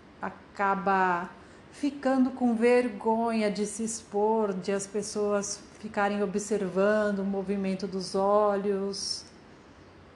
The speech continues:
Tudo isso que eu estou contando a vocês são relatos de pessoas que já viveram esse tipo de situação. E muitas pessoas acabam por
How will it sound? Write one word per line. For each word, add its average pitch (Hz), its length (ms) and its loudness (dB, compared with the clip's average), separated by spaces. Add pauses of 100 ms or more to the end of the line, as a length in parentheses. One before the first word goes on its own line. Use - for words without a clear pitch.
(540)
Tudo 330 300 4
isso 285 280 0
que - 100 -2
eu 208 60 4
estou 208 200 0
contando 196 440 0
a 185 60 4
vocês 202 600 0
são 220 300 -6
relatos 233 1000 0
de 208 100 -10
pessoas 220 680 -6
que 254 460 -4 (240)
já 208 300 2
viveram 240 800 2
esse 220 360 -2
tipo 208 380 -6
de 220 180 -6
situação. 269 920 -4 (1300)
E 277 120 2
muitas 302 420 4
pessoas 277 500 0
acabam 269 640 2
por 262 540 0